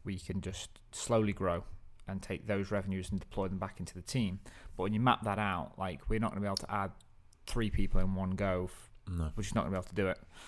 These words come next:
Speaker 1: And then you look at what I just said, which is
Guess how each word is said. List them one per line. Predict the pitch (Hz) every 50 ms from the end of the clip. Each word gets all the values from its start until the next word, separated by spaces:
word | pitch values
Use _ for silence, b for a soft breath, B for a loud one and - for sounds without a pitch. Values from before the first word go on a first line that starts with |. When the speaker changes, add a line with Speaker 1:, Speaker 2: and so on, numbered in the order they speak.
| B B B B B B B B B B -
Speaker 1:
And | 113 110 104 101 95 80 - - -
then | - - 101 113 113 110
you | 104 101
look | 101 - -
at | -
what | 82 101 67
I | 80
just | - 104 98 -
said, | - 113 101 95 90 - - -
which | - 95 - - -
is | 95 92 90 - -